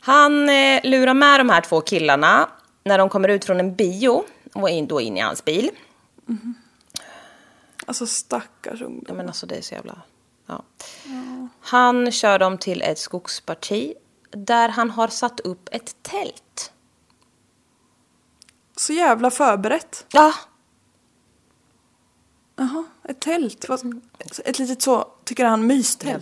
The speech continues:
Speaker 1: vet inte.
Speaker 2: Äckel.
Speaker 1: Där handfängslar han båda pojkarna.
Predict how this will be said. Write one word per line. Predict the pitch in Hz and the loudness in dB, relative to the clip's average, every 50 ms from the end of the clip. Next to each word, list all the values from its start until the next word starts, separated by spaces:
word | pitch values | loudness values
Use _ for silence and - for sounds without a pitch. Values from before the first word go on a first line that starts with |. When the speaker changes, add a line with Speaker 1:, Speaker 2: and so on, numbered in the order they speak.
| 147 | -10
Speaker 1:
vet | - - - - | -14 -16 -16 -16
inte. | _ - - _ _ - - - - - | _ -20 -20 _ _ -20 -20 -20 -18 -16
Speaker 2:
Äckel. | - - - - - - - - - - _ _ _ _ _ _ _ _ _ _ _ _ - | -16 -16 -16 -18 -20 -20 -18 -20 -20 -20 _ _ _ _ _ _ _ _ _ _ _ _ -14
Speaker 1:
Där | 208 202 311 330 359 381 381 381 359 339 | 0 6 8 10 10 10 8 8 6 6
handfängslar | 370 349 311 - - 247 226 208 196 - - 202 190 185 | 4 4 4 4 2 2 2 2 2 0 2 2 4 4
han | 202 214 214 220 226 208 | 4 4 4 4 2 2
båda | 214 190 180 165 | 2 2 2 2
pojkarna. | - 151 131 - 143 156 220 339 | 0 -2 -4 -2 0 2 2 2